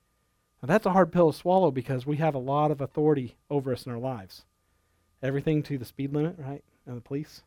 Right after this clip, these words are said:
I mean, while that one's one we're all smile about 'cause, um, you know, I'm sure Ray had the pedal to the metal all the way to church tonight. <laughs> I'm kidding. But, um, you know, I rode with Ray. He ro-, he obeys the speed limit. But we,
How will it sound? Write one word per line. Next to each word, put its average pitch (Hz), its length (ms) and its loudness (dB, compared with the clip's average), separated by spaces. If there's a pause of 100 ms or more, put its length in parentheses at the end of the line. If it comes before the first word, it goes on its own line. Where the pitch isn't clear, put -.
(1800)
I 127 80 -4
mean, 139 180 2
while 143 180 6
that 139 180 2
one's 143 160 -2
one 143 140 0
we're 139 140 2
all 131 100 2
smile 156 280 2
about 135 220 2
'cause, 123 300 -8 (320)
um, 123 240 -10
you 127 100 -6
know, 120 60 -6
I'm 143 140 -4
sure 139 200 -2
Ray 131 280 0
had 117 200 -6
the - 60 -20
pedal 131 220 -4
to 117 80 -10
the 117 40 -6
metal 123 220 -4
all 113 80 -6
the 117 60 -8
way 110 120 -10
to 107 40 -10
church 131 280 -10
tonight. 98 320 -12
<laughs> 147 60 -8
I'm 508 920 -6
kidding. 147 340 -4 (300)
But, 196 220 10 (360)
um, 196 340 12 (380)
you 165 60 2
know, 165 80 8
I 165 100 10
rode 175 240 12
with 175 200 4
Ray. 135 220 2
He 139 200 -2
ro-, 139 120 -2
he 143 200 -2
obeys 135 320 -2
the - 40 -18
speed 120 280 -10
limit. 113 260 -8
But 160 200 4
we, 202 280 6